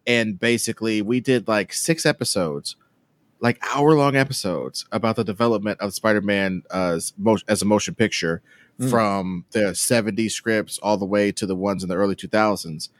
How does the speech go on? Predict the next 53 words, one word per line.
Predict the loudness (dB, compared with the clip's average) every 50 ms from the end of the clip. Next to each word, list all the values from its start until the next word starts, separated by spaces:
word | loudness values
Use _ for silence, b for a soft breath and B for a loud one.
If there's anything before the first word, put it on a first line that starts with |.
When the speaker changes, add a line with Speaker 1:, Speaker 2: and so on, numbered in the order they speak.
| b b b b b b b b
Speaker 1:
Let | -2 0 0
me | 2
tell | 2 2 2
you | 2
something, | 0 -2 -4 -2
Mean | -2 -2 -2 -2 -4
Gene. | -4 -2 -2 -2 -2 -2 -4 -6 -8 _ _ _ _ _ _ _ _ _ _ _ _ _ _ _ _ _ _ 2
Almost | 4 4 6 4 4 2 2 2
all | 4 4 6
of | 6 4
them | 2 0 -2
were | 0 0 0 0 0
Otto | 0 2 2 2 2
Octavius, | 0 0 0 0 0 0 0 -4 -6 -6 -6 -6 -6 -8 _ 0
like, | 0 0 0 0 -4 -8
the, | 0 2 4 4 4 4
especially | 2 2 4 4 4 4 2
the | 0 0
early | 0 2 2 4 4 4 4 4 2
renditions | 0 -4 -8 -8 -4 -2 -2 0 0 0 -2 -2 0 2
of | 2 2
them. | 0
Stan | 0 0 2 2 2 2 2
Lee | 2 2 2
wrote | 4 4 4 4 2 2
one. | 0 -2 0 0 -2 -2 -4 -4 -6 -8 b b b b b
A | b -2
bunch | 0 0 0 0
of | -2
people | -4 -2 -2 -2
took | -2 -2 -4 -4 -4
cracks | -2 0 0 0 0 -2 -2 -2
at | -2 0 0
it. | -2 -2
A | -4
bunch | -4 -6 -6
of | -6 -8
different | -8 -8 -8 -8 -6
teams, | -2 -2 0 0 0 0 -2
people | -4 -6 -6 -4 -2
who | 0
write | 2 2 2 2
James | 2 2 2 0 0
Bond | 0 -2 0 0 2
movies | 2 2 2 2 0 -2 -2
got | -2 -2 0
on | 0 -2 -2 -2
there. | -2 0 0 0 -2 -4 b b b b b b
All | 2
this | 2 2 2
different | 0 -2 -2 -2
shit | 0 0 0
happened. | 0 0 -2 -2 -4 -4